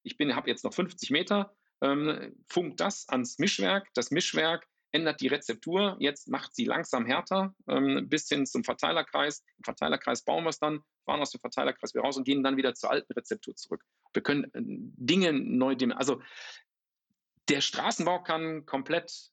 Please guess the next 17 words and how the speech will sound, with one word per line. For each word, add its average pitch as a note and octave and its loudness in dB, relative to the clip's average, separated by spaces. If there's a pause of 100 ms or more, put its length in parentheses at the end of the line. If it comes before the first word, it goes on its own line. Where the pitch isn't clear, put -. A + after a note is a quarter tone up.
(140)
äh, C3+ 4
und B2 -6
die - -4
Art E3+ -2
und C3 0
Weise, C#3+ 0
wie E3+ 2
wir E3+ 2
mit D3+ 2
den C#3 2
Dingen D3 2
umgehen, C#3 4
kann B2 -2
komplett A#2+ -2
neu A#2 2
gedacht A2 -2
werden. F#2+ -2